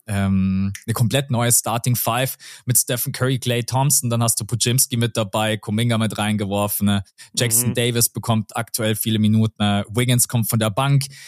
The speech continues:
Speaker 1: Der hat gesagt, "Hey, ich will nicht von der Bank kommen, ich will wieder rein in die Starting Five." Das muss er sich jetzt aber wieder verdienen.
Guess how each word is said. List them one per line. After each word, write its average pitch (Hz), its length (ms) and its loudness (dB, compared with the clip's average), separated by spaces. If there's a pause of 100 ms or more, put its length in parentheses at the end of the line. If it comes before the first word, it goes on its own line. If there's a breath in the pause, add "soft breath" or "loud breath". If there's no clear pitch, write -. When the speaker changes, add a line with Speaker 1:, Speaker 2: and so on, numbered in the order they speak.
(220 loud breath)
Speaker 1:
Der 120 120 2
hat 117 120 -6
gesagt, 113 340 -2
"Hey, 131 140 4
ich 110 100 0
will 139 100 4
nicht 139 140 4
von 131 120 0
der 120 80 2
Bank 131 260 0
kommen, 127 260 0
ich 110 120 0
will 120 120 2
wieder 113 200 0
rein 135 160 2
in 131 80 2
die 127 40 -2
Starting 120 400 0
Five." 117 220 -2
Das 107 140 -2
muss 117 100 2
er 110 80 2
sich 110 140 0
jetzt 113 160 0
aber 107 180 0
wieder 107 180 0
verdienen. 117 600 0